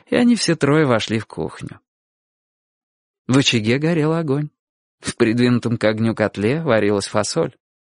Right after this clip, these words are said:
Ремзик сел на скамью у очага. Чувствовать огонь лицом и смотреть на него было приятно. В это время одно за другим несколько яблок шлёпнулось под яблоней во дворе и на огороде.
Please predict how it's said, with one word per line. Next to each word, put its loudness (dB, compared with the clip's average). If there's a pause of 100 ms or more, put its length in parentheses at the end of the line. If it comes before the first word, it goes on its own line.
(460)
Ремзик 2
сел 2
на 4
скамью 0
у 2
очага. -2 (440)
Чувствовать 0
огонь 2
лицом -2
и -6
смотреть 0
на 0
него 0 (100)
было -2
приятно. -6 (1500)
В -2
это 2
время 2 (100)
одно 2
за 2
другим 2
несколько 0
яблок 2
шлёпнулось 0
под 0
яблоней 0
во 0
дворе 0
и -2
на 0
огороде. -2